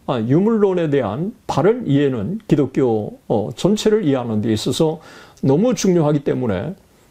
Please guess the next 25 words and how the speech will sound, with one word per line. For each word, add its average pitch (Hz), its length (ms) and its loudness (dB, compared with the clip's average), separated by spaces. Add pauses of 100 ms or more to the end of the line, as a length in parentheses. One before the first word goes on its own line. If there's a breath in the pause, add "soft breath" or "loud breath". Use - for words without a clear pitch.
(200 soft breath)
예, 113 180 0
우리가 156 680 0
현대교회사, 190 640 2
아, 135 480 -4
중에서, 117 600 -2 (400 soft breath)
아, - 80 0
우리는 156 480 0
독일 175 360 2
자유주의, 123 720 -2 (180)
예, 110 320 0
신학에 214 420 0
이어서, 139 540 0 (360 soft breath)
예, - 120 2
자연스럽게, 165 1000 -2 (140)
아, - 80 -2
우리는 123 360 0
칼 165 200 0
마르크스의, 151 1120 0 (420 soft breath)
예, 135 60 2
공산주의를 170 960 0
우리가 123 300 0
조명해, 110 680 0 (420)
예, 101 220 -2 (100)
본 110 200 0
것입니다. - 500 -6